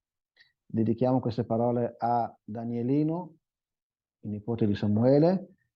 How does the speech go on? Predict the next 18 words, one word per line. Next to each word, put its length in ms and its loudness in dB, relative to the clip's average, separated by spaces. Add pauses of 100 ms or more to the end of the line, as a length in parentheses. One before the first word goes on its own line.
(100)
e 460 0
al 200 -4
marito 440 -4
di, 420 -4
al 120 -4
marito 280 0
e 20 2
alla 100 0
sorella 360 -2
di 120 -2
Mara, 560 -2
e, 380 -6
e 160 -6
tutti 340 -4
quelli 220 0
che 360 0 (580)
in 120 -6
questo 340 -2